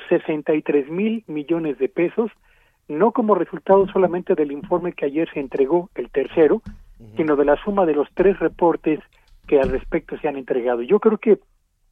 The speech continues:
Speaker 1: esto abona al ejercicio de transparencia, pero particularmente a algo que a usted y a mí nos interesa, saber de qué manera se ha gastado el dinero que ha dispuesto el gobierno federal,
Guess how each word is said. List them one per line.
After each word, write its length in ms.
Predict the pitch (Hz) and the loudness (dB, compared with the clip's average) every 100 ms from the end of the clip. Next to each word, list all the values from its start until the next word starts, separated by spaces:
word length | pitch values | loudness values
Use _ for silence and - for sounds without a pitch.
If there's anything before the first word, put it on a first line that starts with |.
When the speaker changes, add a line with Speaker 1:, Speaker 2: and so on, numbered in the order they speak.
| - | -4
Speaker 1:
esto 480 | 170 - 185 175 - _ _ _ - | -4 2 2 2 -2 _ _ _ -2
abona 640 | 143 135 185 240 185 151 - | -2 2 2 4 2 -2 -2
al 160 | 131 | -2
ejercicio 500 | 123 143 120 190 208 | 0 -2 -4 -2 2
de 100 | 156 | 2
transparencia, 960 | - 127 113 - 123 135 131 - 131 - _ _ _ _ _ | 0 -8 -6 -4 0 0 -2 -6 -8 -8 _ _ _ _ _
pero 240 | 160 156 156 | 2 2 2
particularmente 1160 | 156 151 - 165 - 175 202 202 190 185 170 | 2 2 0 -8 -4 2 2 2 -2 0 0
a 60 | 160 | 0
algo 200 | 170 165 | -2 -4
que 120 | - | -2
a 40 | |
usted 240 | 127 - 156 | -4 -4 -2
y 100 | 147 | -2
a 40 | |
mí 120 | 143 | -2
nos 180 | 143 127 | -8 -10
interesa, 640 | 135 113 120 123 - 117 - _ _ _ _ _ | -12 -8 -2 -2 -2 -12 -14 _ _ _ _ _
saber 400 | 160 160 175 156 _ _ _ _ _ | 2 4 2 2 _ _ _ _ _
de 180 | - 147 | -4 -4
qué 160 | - 208 | 0 0
manera 440 | 196 185 190 170 | 2 0 2 2
se 60 | 180 | 2
ha 60 | |
gastado 440 | 175 147 - 160 151 | 0 -2 0 0 0
el 120 | 139 | -4
dinero 380 | 131 135 170 156 | -10 -6 -4 -4
que 140 | - | -2
ha 40 | 151 | -4
dispuesto 460 | 135 - 151 - | -4 -6 -8 -6
el 60 | 139 | -4
gobierno 360 | 123 123 135 120 | -4 -4 -6 -6
federal, 480 | 156 180 143 151 | -4 -2 -2 -4